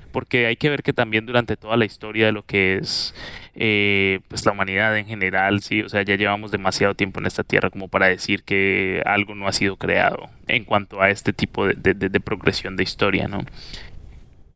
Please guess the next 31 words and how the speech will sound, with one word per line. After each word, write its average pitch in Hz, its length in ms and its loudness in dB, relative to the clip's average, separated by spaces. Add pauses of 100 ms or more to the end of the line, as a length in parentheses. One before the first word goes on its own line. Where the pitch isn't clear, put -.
(120)
Eh, 107 300 2
entonces 113 460 -2
me 131 100 2
gusta 131 280 2
este 143 140 2
enfoque, 170 460 0
me 170 120 0
gusta 131 680 0
lo 123 140 -4
que 120 140 2
es 104 120 0
el 120 100 2
camino 110 340 -2
del 120 200 2
héroe, 117 280 0
pienso 117 360 -4
de 117 120 4
que 104 380 2
es 98 140 -4
algo 113 240 0
muy 117 200 -2
interesante 107 600 0
y 113 40 2
de 113 80 2
que 113 100 0
se 107 80 -4
puede 104 160 0
aplicar 107 320 2
de 107 100 -2
tantas 113 560 2
maneras, 101 600 0